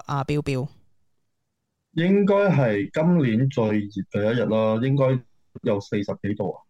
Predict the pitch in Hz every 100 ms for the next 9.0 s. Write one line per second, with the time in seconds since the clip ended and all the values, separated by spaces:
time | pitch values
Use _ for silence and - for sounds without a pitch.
0 | _ 180 202 - 180 175 170 165 - -
1 | - 214 - 226 226 156 127 143 - 170
2 | - 247 320 330 302 208 180 170 170 180
3 | 175 175 - 214 208 208 160 127 131 117
4 | 139 156 _ _ _ _ _ _ _ _
5 | _ _ _ _ _ _ _ _ _ 131
6 | 139 123 98 95 98 92 - 185 226 -
7 | 185 - 240 262 190 165 202 208 160 160
8 | 135 165 180 185 - - - 147 139